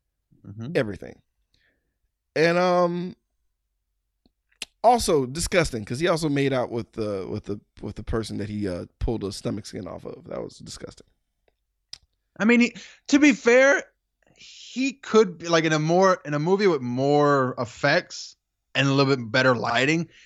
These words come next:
Speaker 1: he could be an actual decent villain.
Speaker 2: Sure.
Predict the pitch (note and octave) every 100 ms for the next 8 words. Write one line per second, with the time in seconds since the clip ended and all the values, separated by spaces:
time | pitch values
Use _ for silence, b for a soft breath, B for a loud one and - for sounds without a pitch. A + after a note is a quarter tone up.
0 | b F#4 F#4 - C4+ F3 G#3+ G3+ C#3 D3+
1 | - D#3+ D#3 A#2+ A#2 D#3 D#3 B2 A2 C3
2 | A#2 F2+ - _ _ _ _ _ _ _
3 | _ _ _ _ _ _ _ _ - -
4 | G#2+ C#2+